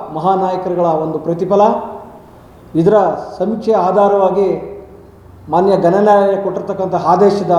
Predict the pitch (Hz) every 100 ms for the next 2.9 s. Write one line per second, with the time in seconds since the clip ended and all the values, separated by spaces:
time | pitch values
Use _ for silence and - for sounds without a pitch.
0 | 151 - 160 214 214 208 165 - - -
1 | - - - - 175 190 185 175 170 170
2 | 165 160 165 196 196 185 190 190 190